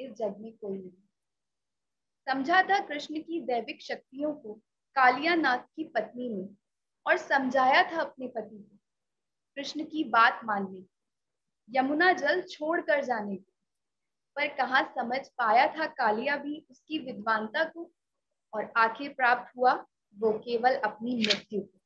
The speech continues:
बताया था गांधारी ने महाभारत के संभावित परिणामों के बारे में अपने ज्येष्ठ पुत्र दुर्योधन को, और सलाह दी थी उसे युद्ध स्थगित करने की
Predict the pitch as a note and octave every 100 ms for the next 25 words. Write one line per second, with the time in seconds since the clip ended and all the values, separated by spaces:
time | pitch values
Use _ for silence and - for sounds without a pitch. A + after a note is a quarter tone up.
0 | _ _ _ _ _ _ _ _ _ _
1 | C4 C4 C#4 D4+ G4 G4 G4 D4 B3+ B3
2 | B3+ B3+ C#4+ D#4+ C4+ C4+ D#4 _ _ B3+
3 | C4+ C#4 C4+ B3 E4 - F4 E4+ C4+ A#3
4 | C4+ C4 D4 - - B3+ B3 B3 A#3+ D4
5 | D4+ D#4 A3+ A3 G#3+ C4 A#3+ B3+ A#3 -
6 | D4 A#3 G#3 C4 E4+ - - _ C4+ -
7 | B3+ A#3+ A3+ A3+ A3+ B3+ B3+ F3+ - _
8 | _ _ _ _ _ - E4 D#4+ C#4+ D4+
9 | E4 C#4 E4 D#4 C#4+ G#3+ G3+ F3+ - _
10 | _ - B3+ A3+ D#4 D4+ - A#3 A3+ C4+
11 | - G3 F#3+ F3+ _